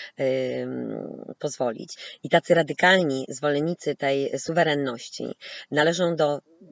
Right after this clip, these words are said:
utożsamiają się z organizacją zwaną eta,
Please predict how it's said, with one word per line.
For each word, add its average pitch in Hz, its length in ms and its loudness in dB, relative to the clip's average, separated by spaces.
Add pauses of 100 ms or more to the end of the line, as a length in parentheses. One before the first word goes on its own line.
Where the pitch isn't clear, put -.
(520)
utożsamiają 147 680 0
się 123 240 -4 (240)
z 135 80 -4
organizacją 160 960 0
zwaną 156 460 -2 (120)
eta, 170 440 0